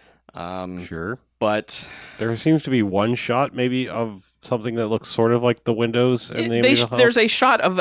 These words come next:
Speaker 1: a side of a house at some point that could be the Amityville house, but,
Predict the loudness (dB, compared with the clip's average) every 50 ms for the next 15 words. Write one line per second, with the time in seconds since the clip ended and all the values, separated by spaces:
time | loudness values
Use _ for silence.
0 | 0 0 2 2 2 2 2 2 2 4 4 4 4 2 2 2 0 0 0 2
1 | 2 2 2 2 0 -2 -2 -2 -2 -2 -4 -4 -4 -4 -4 -6 -2 -2 -2 -2
2 | -2 _ -4 -2 -2 -2 -2 -4 -6 -6 -4 -4 -4 -4 -4 -4 -4 -4 -4 -8
3 | -8 -8 -6 -6 -4 -4 -4 -4 -4 -6 -6 -6